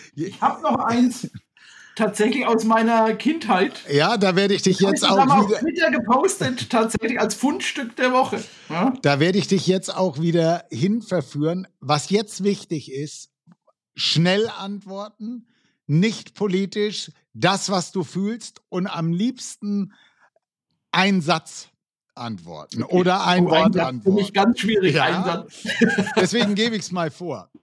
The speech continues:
Speaker 2: Dein Lieblingsland?
Speaker 1: Das ist fies, das ist fies. Ich mag so viele Länder.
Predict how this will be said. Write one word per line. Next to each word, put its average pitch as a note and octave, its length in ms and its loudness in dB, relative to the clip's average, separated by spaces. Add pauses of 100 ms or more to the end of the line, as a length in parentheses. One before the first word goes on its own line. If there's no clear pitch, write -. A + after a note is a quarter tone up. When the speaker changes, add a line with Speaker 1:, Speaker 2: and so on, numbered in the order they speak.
(140)
Speaker 2:
Dein G3+ 340 -4
Lieblingsland? D#3 1300 -4 (720)
Speaker 1:
Das D3+ 160 -6
ist - 40 -6
fies, D3 600 -8
das D3 120 -6
ist - 60 -6
fies. D#3 360 -6
Ich - 140 -10
mag C#3+ 240 -2
so E3 160 -2
viele D#3+ 340 0
Länder. C#3+ 560 0